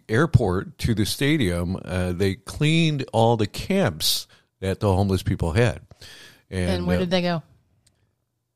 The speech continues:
Speaker 1: It's a government secret.
Speaker 2: Oh, okay.
Speaker 1: Uh,
Speaker 2: Okay.
Speaker 1: only they know.
Speaker 2: <laughs> Well, I mean
Speaker 1: Anyway.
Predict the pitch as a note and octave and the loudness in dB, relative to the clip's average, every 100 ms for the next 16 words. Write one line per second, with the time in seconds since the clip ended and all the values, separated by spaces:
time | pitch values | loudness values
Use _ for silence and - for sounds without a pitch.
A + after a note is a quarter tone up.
0 | _ _ _ _ _ _ _ _ _ _ | _ _ _ _ _ _ _ _ _ _
1 | _ _ _ - - - - - - - | _ _ _ -14 -8 -8 -6 -8 -10 -10
2 | D#2 - - F2 - D#3 D#3 E3 E3 D3 | -10 -8 -10 -8 -8 -4 -4 -2 -2 -4
3 | D3+ C3+ C3+ _ _ _ _ _ _ _ | -8 -12 -14 _ _ _ _ _ _ _
4 | _ _ _ _ - A#3 A3+ G#3+ - - | _ _ _ _ -8 0 0 0 -4 -10
5 | - C#2 - - - - - - _ _ | -6 -4 -4 -4 -6 -12 -16 -20 _ _
6 | _ _ - C#4+ - C#4+ - - - - | _ _ -4 -2 -2 -6 -10 -14 -18 -20
7 | - - - C#4+ - - - - _ F4 | -20 -20 -16 -14 -12 -16 -20 -20 _ -20
8 | E4+ - - - C4+ C#4+ B3+ A#3 A#3 A3 | -18 -20 -20 -16 -2 0 2 2 2 2
9 | G#3 - - _ _ _ _ _ _ D3 | 0 -6 -20 _ _ _ _ _ _ 6
10 | D3+ A#2 F#2+ | 8 8 8